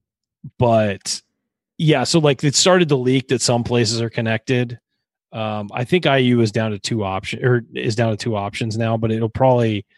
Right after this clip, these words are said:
we'll know by the end of tonight probably where they're gonna go based on who's going to the playoff and then who goes everywhere else. So Ohio State, I'm assuming they win, they'll go to the playoff. That means that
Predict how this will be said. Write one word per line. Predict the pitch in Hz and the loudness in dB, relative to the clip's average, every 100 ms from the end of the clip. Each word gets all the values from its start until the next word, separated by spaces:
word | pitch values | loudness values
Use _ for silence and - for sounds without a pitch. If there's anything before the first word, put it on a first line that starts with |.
| _ _ _ | _ _ _
we'll | 175 185 | 4 6
know | 151 131 | 4 4
by | 127 | 4
the | 120 | 4
end | 123 | 4
of | 117 | 2
tonight | - 110 107 107 104 | 0 2 2 0 -2
probably | - 107 110 | -2 0 0
where | 104 101 101 | 0 0 0
they're | 104 | 0
gonna | 101 95 | -2 -4
go | 101 101 104 | -2 0 0
based | 110 113 - | 2 0 0
on | 110 | 0
who's | 120 | 0
going | 113 117 113 | 2 0 0
to | |
the | 107 | -4
playoff | - 104 107 110 113 | -4 -2 0 2 0
and | 110 110 | -2 -6
then | 98 | -4
who | 110 | -2
goes | 101 101 | -2 -2
everywhere | 101 98 95 95 92 | -6 -10 -14 -12 -10
else. | 95 113 | -8 -6
So | - - 98 92 - _ _ | -6 -4 -4 -6 -14 _ _
Ohio | 110 135 135 | 0 4 4
State, | - 127 120 | 2 2 2
I'm | 113 | 0
assuming | - 123 120 120 110 | -2 -2 -2 -2 -2
they | 113 | -2
win, | 107 107 110 120 120 _ _ _ | -2 0 0 -2 -6 _ _ _
they'll | 113 117 | -2 0
go | 113 | 0
to | |
the | 107 | -2
playoff. | - 107 110 110 113 - | -4 -4 0 0 0 -2
That | 117 113 | -4 0
means | 123 120 107 | 0 0 0
that | 107 101 | -2 -2